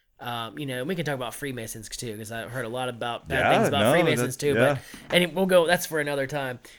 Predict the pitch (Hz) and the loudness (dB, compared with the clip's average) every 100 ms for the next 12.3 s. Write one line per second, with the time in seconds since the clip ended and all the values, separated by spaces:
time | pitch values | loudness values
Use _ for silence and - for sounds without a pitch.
0 | - 156 156 143 131 - 120 160 151 139 | -2 2 4 4 2 2 4 4 4 4
1 | 135 - 143 131 135 - 98 78 80 85 | 2 2 2 2 0 -2 -2 -2 -2 -2
2 | 78 82 90 95 98 95 101 95 85 104 | -2 -4 -4 0 2 0 -2 -4 -2 -2
3 | - 90 90 82 76 87 85 76 78 87 | -2 -2 -2 -2 -2 -2 -2 -2 -2 0
4 | 87 85 151 143 - - - 127 123 120 | 0 0 -2 -6 -16 -12 2 6 6 4
5 | 110 - 98 95 92 90 78 - 90 82 | 2 0 0 0 -2 -4 -8 -6 -4 -4
6 | 80 80 - 80 80 80 82 _ _ _ | -6 -10 -10 -8 -8 -10 -14 _ _ _
7 | - 85 80 76 71 78 - 69 73 76 | -10 -8 -6 -6 -6 -8 -10 -12 -12 -8
8 | 78 80 73 76 214 - - - - - | -8 -6 -8 -2 -2 0 -2 -2 -2 0
9 | 101 87 90 90 73 87 87 87 90 151 | 0 -2 -4 -4 -4 -2 -2 -2 0 2
10 | 151 151 151 147 135 127 131 135 135 - | 2 2 2 0 -2 -4 -6 -8 -8 -2
11 | 180 170 160 - 160 160 156 - - - | 2 4 4 2 -2 -2 -4 -8 -8 0
12 | 175 165 165 | 4 4 2